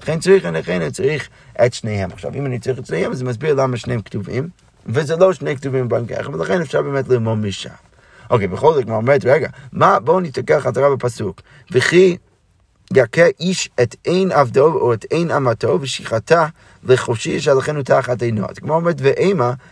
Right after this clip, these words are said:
כי יכה כלל." רגע, בואו נסתכל בפסוק ובואו נדרוש את הפסוק. הרי כתוב "כי יכה",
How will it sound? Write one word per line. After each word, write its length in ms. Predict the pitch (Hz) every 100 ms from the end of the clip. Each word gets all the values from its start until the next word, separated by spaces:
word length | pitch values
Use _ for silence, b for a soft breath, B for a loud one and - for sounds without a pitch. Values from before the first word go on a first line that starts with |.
| b -
כי 100 | 143
יכה 360 | 127 190 175 147
כלל." 320 | - - 95
רגע, 200 | 127 101
בואו 200 | 92 160
נסתכל 420 | 220 - 143 147
בפסוק 360 | 131 135 143 151
ובואו 180 | 131 147
נדרוש 360 | 135 131 160
את 60 | 147
הפסוק. 360 | 151 151 165 98
הרי 140 | 131
כתוב 340 | 123 147 185 123
"כי 80 | 147
יכה", 420 | 135 117 -